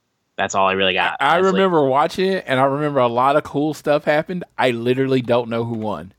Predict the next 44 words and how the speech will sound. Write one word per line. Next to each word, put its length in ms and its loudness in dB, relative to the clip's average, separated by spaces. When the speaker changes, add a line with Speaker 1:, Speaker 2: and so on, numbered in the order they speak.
Speaker 1:
Uh, 200 -2
it 80 2
was, 200 0
uh, 200 2
El 160 0
Phantasmo. 560 -10
Speaker 2:
Oh, 260 0
okay, 340 0
El 160 4
Phantasmo. 580 0
'Cause 120 -6
I 80 4
remember 420 0
Stu 260 -4
Grayson 440 0
hitting 280 0
the 100 -4
four 280 2
fifty, 500 -6
but 140 0
I 60 2
Speaker 1:
He 80 0
Speaker 2:
didn't 140 0
Speaker 1:
did, 60 0
Speaker 2:
remember. 320 0
Speaker 1:
yes. 220 -2
Speaker 2:
I 100 0
didn't 220 0
remember 360 0
if 140 0
he 160 0
actually 400 0
got 200 0
the 100 -4
pin 300 -2
on 160 0
that 260 2
or 280 0
what 280 2
Speaker 1:
No. 60 -2
Speaker 2:
happened. 400 0
Uh, 580 4
it 120 2
was, 400 0